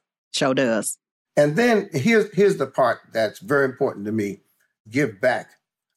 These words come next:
Speaker 2: We want to support our institutions. We want to support our businesses. We want to support our organizations.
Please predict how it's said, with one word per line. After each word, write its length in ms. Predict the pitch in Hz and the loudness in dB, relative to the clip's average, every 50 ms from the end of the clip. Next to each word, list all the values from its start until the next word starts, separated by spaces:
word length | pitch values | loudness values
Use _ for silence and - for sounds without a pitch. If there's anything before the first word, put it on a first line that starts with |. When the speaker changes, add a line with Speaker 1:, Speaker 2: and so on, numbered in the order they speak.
| _ _ _ _ _ _ - | _ _ _ _ _ _ 0
Speaker 2:
We 140 | 156 202 | 0 2
want 220 | 208 196 208 190 180 | 4 4 2 2 2
to 60 | 170 | 0
support 540 | - - - - - - 196 202 196 - - | -2 -4 -6 -8 -4 0 2 2 2 2 0
our 200 | 120 135 123 - | -2 -2 -2 -2
institutions. 840 | 139 127 120 - - 113 110 - 107 - - - - - - - - _ _ _ _ _ _ _ _ _ | -4 -8 -8 -12 -14 -12 -10 -8 -10 -10 -10 -16 -20 -20 -20 -20 -20 _ _ _ _ _ _ _ _ _
We 120 | 175 175 | 2 2
want 180 | 185 185 180 170 | 4 4 2 2
to 60 | 165 | 0
support 360 | - 160 165 - - 180 180 | -2 -4 -4 -4 -2 0 2
our 140 | 160 143 123 | 2 2 0
businesses. 680 | 113 - 113 110 110 101 95 - - - - - - - _ _ _ _ _ _ _ _ _ | -2 -4 -8 -10 -10 -12 -14 -14 -14 -14 -14 -16 -18 -20 _ _ _ _ _ _ _ _ _
We 120 | - 165 180 | 0 2 4
want 220 | 175 180 175 170 | 4 2 2 2
to 40 | 160 | 0
support 360 | - 165 160 - 196 196 175 | -2 -4 -2 0 2 2 2
our 220 | 160 156 147 - - | 2 2 0 0 -2
organizations. 840 | 147 147 147 135 127 117 117 123 127 120 120 - - - - - - | -2 -2 -2 -4 -4 -4 -4 -4 -6 -6 -8 -12 -16 -20 -20 -20 -20